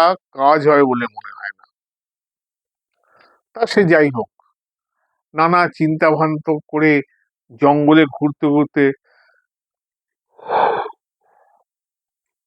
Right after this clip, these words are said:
বেঘরে তো অন্ধকার নেমে এলো। চারিদিকে নানা রকম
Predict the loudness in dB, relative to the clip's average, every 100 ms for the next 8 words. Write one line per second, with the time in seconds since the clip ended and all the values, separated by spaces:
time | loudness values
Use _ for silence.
0 | _ _ _ _ _ _ _ _ -6 -2
1 | 0 2 4 2 2 -2 -4 -6 -6 -2
2 | 0 -2 -4 -6 -8 -10 -12 -18 _ _
3 | _ _ _ _ _ _ _ _ _ _
4 | 0 2 4 2 2 2 2 2 0 0